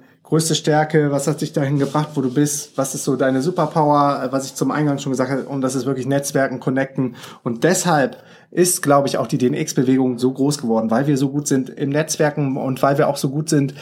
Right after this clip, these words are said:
im, äh, andere Leute zusammenbringen. Also ich mach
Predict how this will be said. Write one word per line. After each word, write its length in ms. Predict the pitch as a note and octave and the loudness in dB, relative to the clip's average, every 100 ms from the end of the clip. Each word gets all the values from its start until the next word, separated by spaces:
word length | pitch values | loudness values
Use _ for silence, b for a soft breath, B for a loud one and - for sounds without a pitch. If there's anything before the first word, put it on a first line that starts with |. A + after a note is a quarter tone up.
| B B - | B B -4
im, 300 | C3+ C#3 C#3+ | -2 0 -2
äh, 40 | |
andere 500 | C3 B2+ - D#3 D3+ | 0 2 2 2 2
Leute 420 | C3+ D3+ D3 C3 | 2 2 2 0
zusammenbringen. 600 | - B2+ E3 D3+ A2+ A2 | -2 2 2 2 0 0
Also 200 | G#2+ A2+ | 0 -2
ich 120 | A#2 | -2
mach 220 | C#3+ D3 | -2 -4